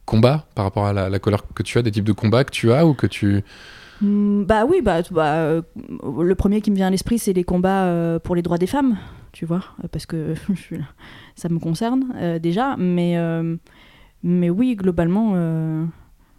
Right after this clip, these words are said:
Speaker 2: ouais, ouais, ça me rend malade quand il y a vraiment une injustice, euh, c'est, ça me rend, ouais, vraiment, ça me, ça me, ça me bouleverse, ça me, ça me touche, ça me, ça fait, ça me fait mal physiquement, tu vois. C'est vraiment un,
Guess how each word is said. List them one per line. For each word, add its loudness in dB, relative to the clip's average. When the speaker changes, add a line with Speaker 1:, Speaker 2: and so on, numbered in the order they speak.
Speaker 2:
ouais, 2
ouais, 2
ça -2
me 0
rend 0
malade 0
quand 0
il 0
y 0
a -2
vraiment 0
une -2
injustice, -4
euh, -4
c'est, -4
ça 0
me 2
rend, 0
ouais, 4
vraiment, 2
ça 0
me, 2
ça -2
me, 0
ça -4
me 2
bouleverse, 0
ça -4
me, 0
ça -6
me -2
touche, -6
ça -2
me, 0
ça -6
fait, -4
ça -2
me 0
fait -2
mal 0
physiquement, -2
tu -6
vois. -4
C'est -4
vraiment 2
un, 0